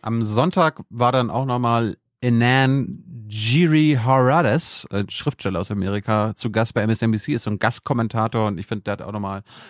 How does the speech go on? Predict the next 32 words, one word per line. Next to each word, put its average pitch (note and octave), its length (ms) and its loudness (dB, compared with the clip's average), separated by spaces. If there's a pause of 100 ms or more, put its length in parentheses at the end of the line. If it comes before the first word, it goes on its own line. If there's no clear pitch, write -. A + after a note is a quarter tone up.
(340)
auf A#2+ 200 -4
den B2 140 0
Punkt E3+ 260 -2
gebracht A#2 600 -2
und - 220 -10 (380)
er A2 160 -4
hat - 200 -6
quasi A#2 280 0
nicht B2 200 0
nur A2+ 460 2 (840)
eine B2 260 -2
Einschätzung, B2+ 580 -2
eine A2 160 -2
politische A#2 320 -4
Einschätzung C#3+ 380 -4
abgegeben, A#2+ 380 -6
sondern A2 260 0
quasi G#2 380 -2
auch A2 280 0 (180)
sich G#2+ 280 -6
an A2+ 220 2
die G#2 380 0
Führungsleute G#2+ 1500 0 (420)
bei F#2 260 -2 (280)
M A#2+ 140 2
S A2 180 0
D A2+ 180 2
N G2 120 0
C E3+ 220 -2
bericht-, - 320 -8
äh, - 360 -4
gerichtet. - 420 -4